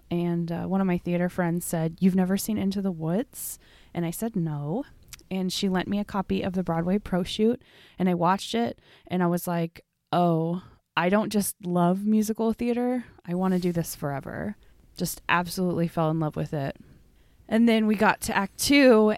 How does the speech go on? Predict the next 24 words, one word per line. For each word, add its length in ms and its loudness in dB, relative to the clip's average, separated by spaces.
and 220 2
my 140 4
mind 260 4
exploded, 600 8
and 100 4
I 60 2
loved 240 0
it 100 4
even 220 2
more. 400 -4
And 500 2
even 360 4
shows 400 6
like 200 4
Company, 400 2
which 380 -2
historically 600 0
I 180 -2
haven't 460 -2
gotten 460 0
it, 320 0
really, 340 -2
because 360 -2
what 240 0